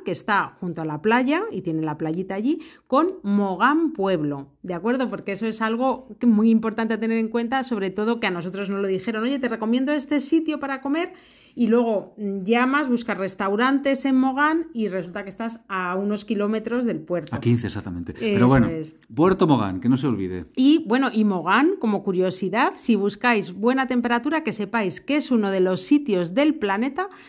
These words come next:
Speaker 1: con más días de sol al año. Tiene que ser guay vivir en un sitio así. O sea, uno de los sitios, tú dices, "¿Dónde vives?". Pues mira, yo vivo en unos sitios, uno de los sitios del planeta donde más sol hace todo el año.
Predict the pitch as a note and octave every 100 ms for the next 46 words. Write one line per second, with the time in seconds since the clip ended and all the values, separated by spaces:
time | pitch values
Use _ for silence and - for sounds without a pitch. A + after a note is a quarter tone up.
0 | - - G#3+ A3 A3+ A#3+ B3+ A3+ - G3+
1 | F3+ E3+ D#3+ D3+ D3+ G3 A#3+ A#3+ B3 -
2 | D3 D#3 C#3+ D3 D#3 D#3 D3+ E3 D#3 C#3+
3 | C#3 D#3+ D#3+ - F#3+ F3 G#3+ E4+ D#4 B3+
4 | B3 A3 G#3 - - C#4 A#3 A#3+ D4+ F#4
5 | C4+ A3+ A3 A3 B3+ D4 B3+ F4+ G4+ E4+
6 | C#4+ C4+ B3+ B3 A#3 A#3 C4+ D#4 A#3+ A#3
7 | A#3+ B3 E4 C#4 B3+ B3 C4 D4+ D#4 B3
8 | A#3 A#3+ C4 A#3 A#3 A#3+ G3+ G3+ F#3 F#3+
9 | F3 E3 E3+ E3+